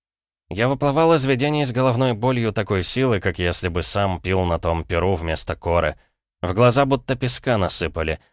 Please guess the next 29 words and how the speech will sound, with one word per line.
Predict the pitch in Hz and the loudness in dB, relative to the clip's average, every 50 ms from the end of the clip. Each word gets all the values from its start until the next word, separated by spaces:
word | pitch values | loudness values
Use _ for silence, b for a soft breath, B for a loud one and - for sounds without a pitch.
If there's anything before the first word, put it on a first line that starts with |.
| b b _ - | b b _ -6
да | 82 95 95 | -2 0 0
и | 92 | 2
вело | 87 95 95 98 107 104 | 2 2 2 2 2 2
меня | 98 90 87 87 85 | 2 0 0 0 0
не | 85 85 | -2 -2
хуже | 80 - 98 90 85 87 | -2 -4 -4 -2 -2 -2
натурального | 85 82 - 90 85 85 85 85 85 85 82 78 | -2 -2 -2 0 0 0 0 0 0 0 0 0
пропоицы. | - 82 80 - - 92 92 90 85 78 - - - - - - _ _ _ _ _ _ _ _ _ _ _ _ _ _ _ _ _ | 0 -2 -2 -2 0 0 0 0 0 -2 -4 -4 -6 -8 -12 -16 _ _ _ _ _ _ _ _ _ _ _ _ _ _ _ _ _
«А | - 71 73 | -6 -6 -4
ты | - 80 80 90 | -2 0 0 0
ничего, | 98 110 123 123 123 - 139 139 143 135 120 110 113 123 123 | 2 2 0 0 0 0 0 0 2 2 4 4 4 4 4
даже | 113 113 117 120 123 127 | 4 2 2 2 2 2
на | 131 135 | 2 2
ногах | 135 139 135 107 80 82 82 82 92 101 | 2 2 0 0 0 0 2 2 2 2
стоишь», — | - - - - 131 120 113 95 78 67 65 65 - - - - - _ _ _ | 0 -4 -2 0 0 0 0 0 -2 -4 -6 -8 -8 -8 -8 -10 -14 _ _ _
восхитился | - 92 87 - - 90 - - 82 78 78 - - | -6 -4 -4 -4 -4 -4 -4 -2 -2 0 0 -2 -4
дух | 78 73 80 78 - | -4 -4 -6 -6 -4
рода. | - 78 76 78 73 76 76 71 - _ _ _ _ _ _ _ _ _ | -2 0 0 0 0 -2 -4 -6 -6 _ _ _ _ _ _ _ _ _
«Какой | - 107 95 - 127 139 139 | -2 -2 2 4 4 4 6
у | |
тебя | 135 - 135 127 135 135 | 4 4 2 4 4 4
ранг | 135 135 135 127 - | 6 4 4 2 2
владения?» | 117 123 127 123 113 107 120 127 123 123 123 123 123 120 120 110 - _ _ _ _ _ _ | 2 4 4 4 4 4 2 2 4 4 4 4 4 2 0 -2 -4 _ _ _ _ _ _
Дух | - 85 95 87 82 | -4 -4 -2 -2 0
запнулся, | - 90 82 - 85 90 90 90 90 - - 90 | 0 -2 -2 0 0 0 0 2 0 0 -2 -2
но | 90 87 | -2 -2
все | - - 92 90 | -2 -2 -4 -2
же | 80 87 | -2 -2
добавил. | 82 87 85 85 87 87 82 78 87 85 82 85 | -2 -4 -2 0 0 0 0 0 0 -2 -2 -2